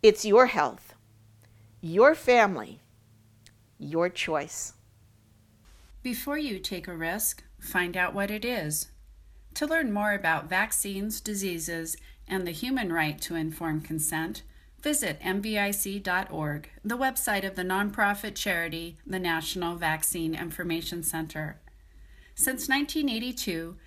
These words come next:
Speaker 2: M V I C has worked to prevent vaccine injuries and deaths through public education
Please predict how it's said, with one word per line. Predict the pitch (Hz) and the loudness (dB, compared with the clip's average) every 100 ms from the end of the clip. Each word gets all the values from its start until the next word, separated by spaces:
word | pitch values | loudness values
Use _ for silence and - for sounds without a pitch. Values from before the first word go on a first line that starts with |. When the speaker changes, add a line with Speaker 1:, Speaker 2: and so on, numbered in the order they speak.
| - - - | -20 -20 -6
Speaker 2:
M | 214 247 | 0 2
V | 277 262 | 2 2
I | |
C | 233 - 233 | 0 -2 -4
has | 220 202 | -4 -4
worked | 220 220 208 | -4 -4 -4
to | 202 | -6
prevent | 208 196 220 247 - | -6 -2 2 0 0
vaccine | 196 190 - 214 208 | -2 -2 -2 -4 -2
injuries | 190 190 208 196 202 | -2 -2 -2 -2 -2
and | 196 | -2
deaths | 165 170 - | 0 0 -2
through | - 165 | -4 -8
public | - 160 160 156 | -4 -4 -4 -6
education | 165 165 160 185 190 - 160 147 | -6 -6 -8 -6 -4 -2 -2 -4